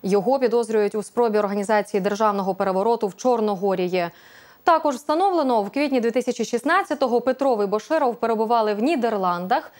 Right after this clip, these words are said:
і, як стверджують тамтешні правоохоронці, навіть були заарештовані. У той час, нагадаю, там проходив референдум щодо асоціації України з Є С. Голосування, нагадаю, загальмувало реалізацію угоди.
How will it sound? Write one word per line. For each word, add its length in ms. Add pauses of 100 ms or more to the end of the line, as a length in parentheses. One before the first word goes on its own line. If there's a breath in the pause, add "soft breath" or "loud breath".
(240 loud breath)
і, 120
як 200
стверджують 600
тамтешні 560
правоохоронці, 1080 (440 loud breath)
навіть 300
були 260
заарештовані. 1000 (640 loud breath)
У 100
той 220
час, 340
нагадаю, 460
там 200
проходив 460
референдум 640
щодо 240
асоціації 680
України 520
з 100
Є 180
С. 280 (240 loud breath)
Голосування, 880
нагадаю, 640 (260 loud breath)
загальмувало 1040 (160)
реалізацію 960
угоди. 560